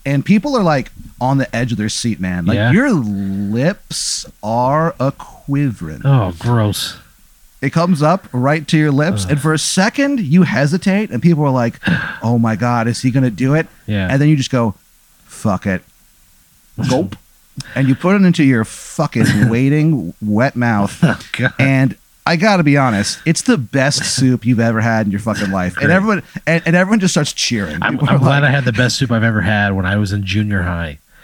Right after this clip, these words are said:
Speaker 2: as a kid who would mix ketchup and mustard together to dip potato chips in. I'm glad that that palate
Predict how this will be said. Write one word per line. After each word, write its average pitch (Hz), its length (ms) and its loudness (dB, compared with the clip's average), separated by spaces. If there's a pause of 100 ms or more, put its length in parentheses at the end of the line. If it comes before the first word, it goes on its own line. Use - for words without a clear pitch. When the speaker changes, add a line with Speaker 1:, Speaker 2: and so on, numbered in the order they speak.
(520)
Speaker 2:
as 104 160 -4
a 101 60 -8
kid 117 180 0
who 107 120 2
would 110 140 2
mix 104 240 -2
ketchup 110 380 -4
and 98 140 -2
mustard 98 380 -2
together 95 280 0
to 90 80 -2
dip 92 220 -2
potato 98 360 -4
chips - 360 -8
in. 82 120 -10 (440)
I'm 104 120 -2
glad 113 240 2
that 107 120 -2
that 110 200 0
palate 104 420 0